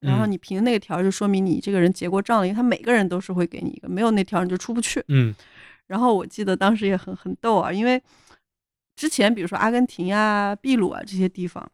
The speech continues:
Speaker 1: 嗯。
Speaker 2: 我不太有给小费的习惯，
Speaker 1: 嗯。
Speaker 2: 就阿根廷偶尔会给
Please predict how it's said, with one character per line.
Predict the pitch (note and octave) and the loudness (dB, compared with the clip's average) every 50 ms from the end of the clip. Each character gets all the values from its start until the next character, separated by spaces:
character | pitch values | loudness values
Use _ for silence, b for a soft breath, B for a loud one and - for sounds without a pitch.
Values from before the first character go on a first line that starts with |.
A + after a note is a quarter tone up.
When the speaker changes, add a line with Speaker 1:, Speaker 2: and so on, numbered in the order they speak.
| _ _ _ _ - | _ _ _ _ 0
Speaker 1:
嗯。 | C3 B2 A#2 A2 A2 - _ _ _ _ _ _ _ _ _ _ _ _ _ _ _ _ _ _ _ _ _ _ | 2 2 2 2 0 -6 _ _ _ _ _ _ _ _ _ _ _ _ _ _ _ _ _ _ _ _ _ _
Speaker 2:
我 | E3 F3+ F#3 E3+ | -6 -2 0 0
不 | - - - | 0 -2 -8
太 | - - F#4 G#4 F4+ | -6 0 2 4 4
有 | B3+ F3+ | 4 2
给 | G3+ - - E3+ | 0 -4 -4 -2
小 | - - - - | -2 -2 -4 -4
费 | E3+ - F3+ E3 | -4 -4 -2 0
的 | E3 | 0
习 | E3 - - - - | -2 -2 -6 -10 -10
惯， | - F3 - G2+ - - - _ - | -10 -10 -10 -10 -12 -16 -20 _ -4
Speaker 1:
嗯。 | C#3 B2+ | -2 0
Speaker 2:
就 | A#2+ | 0
阿 | A2+ B3+ | 2 4
根 | C4+ D4 C#4+ | 4 4 4
廷 | C4+ - G#3+ G#3 | 4 0 -2 -2
偶 | G3 | 0
尔 | F#3+ G3 F#3 | 0 0 0
会 | E3+ - G3 | -2 -4 -8
给 | F#3 - - | -10 -10 -12